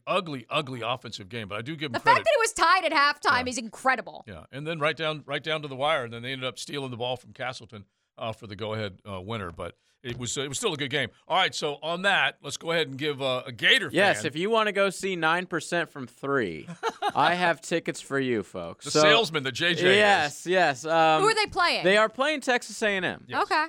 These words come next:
Speaker 2: all right.
Speaker 1: It's
Speaker 2: So
Speaker 1: a
Speaker 2: that's a
Speaker 1: league
Speaker 2: middle.
Speaker 1: game.
Speaker 2: There's a good chance that they could win that one,
Speaker 3: Absolutely.
Speaker 2: and it's at the O-Dome.
Speaker 3: And this is the warm-up to the Mike, Mike White revenge game, which is on the
Speaker 2: Ooh.
Speaker 3: seventh, I believe.
Speaker 2: Which, did you guys see that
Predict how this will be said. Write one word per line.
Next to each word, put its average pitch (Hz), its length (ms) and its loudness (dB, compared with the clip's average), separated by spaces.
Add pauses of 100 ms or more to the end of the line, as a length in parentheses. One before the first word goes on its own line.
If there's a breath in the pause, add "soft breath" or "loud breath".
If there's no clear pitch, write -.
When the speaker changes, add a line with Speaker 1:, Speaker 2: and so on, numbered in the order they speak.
(100)
Speaker 2:
all 349 80 -2
right. 277 140 2
Speaker 1:
It's 277 100 -4
Speaker 2:
So 370 60 0
Speaker 1:
a - 20 2
Speaker 2:
that's - 120 0
a 427 40 -6
Speaker 1:
league 381 80 2
Speaker 2:
middle. 349 140 4
Speaker 1:
game. - 100 -6
Speaker 2:
There's 415 180 2
a 415 80 0
good 320 180 -2
chance 269 340 -2
that 277 100 -12
they 262 60 0
could 165 160 4
win 208 160 -4
that 196 160 0
one, 165 80 2
Speaker 3:
Absolutely. 220 260 0
Speaker 2:
and 320 100 2
it's 349 120 -4
at 311 140 4
the - 140 -4
O-Dome. 175 560 -2
Speaker 3:
And 156 180 0
this 247 200 0
is 226 180 -6
the 165 140 2
warm-up 143 640 0
to 143 180 -2
the 123 100 -2
Mike, 127 340 0 (260)
Mike 139 260 0
White 131 240 2
revenge 117 500 -2
game, 147 280 0
which - 120 0
is 262 160 2
on 117 140 2
the 104 60 0
Speaker 2:
Ooh. - 20 0
Speaker 3:
seventh, 120 460 0
I 147 120 4
believe. 151 360 0
Speaker 2:
Which, 269 180 -4
did 233 140 -6
you 254 60 -4
guys 262 200 -2
see 277 160 -6
that 247 260 -2